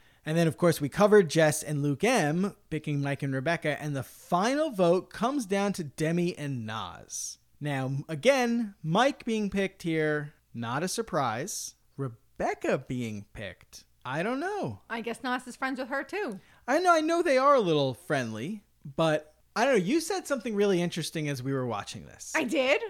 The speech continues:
Speaker 1: Yes. Do you remember what it was?
Speaker 2: No.
Speaker 1: You actually questioned whether or not this vote may have been pushed in a certain direction toward Rebecca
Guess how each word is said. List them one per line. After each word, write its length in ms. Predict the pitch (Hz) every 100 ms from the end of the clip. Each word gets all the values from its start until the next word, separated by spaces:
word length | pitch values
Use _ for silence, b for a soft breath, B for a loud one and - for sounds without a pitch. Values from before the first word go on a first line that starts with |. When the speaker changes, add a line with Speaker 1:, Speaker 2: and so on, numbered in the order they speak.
| - _ -
Speaker 1:
Yes. 360 | 131 95 -
Do 120 | -
you 80 | 151
remember 360 | 151 143 151 156
what 120 | 151
it 100 | 139
was? 340 | 147 165 - 381 571
Speaker 2:
No. 300 | 214 185 185 _
Speaker 1:
You 560 | 151 156 226 277 285 269
actually 1200 | 190 185 185 - 180 170 160 160 156 147 147 147 _ -
questioned 880 | - 170 147 - 143 127 131 120 - _
whether 640 | 131 123 147 151 151 143 -
or 140 | 135
not 400 | 127 123 120 -
this 640 | 135 120 147 160 - - - _
vote 640 | 143 127 120 143 135 127 - -
may 480 | 135 143 160 165 160
have 280 | 147 135 120
been 320 | 139 127 120 -
pushed 680 | - 262 151 - - - - _
in 140 | 147 147
a 80 |
certain 520 | 127 - 160 156 147 135
direction 840 | 139 127 123 - - 98 87 - _ _ -
toward 540 | - 165 160 160 151
Rebecca 640 | 147 123 123 - 95 90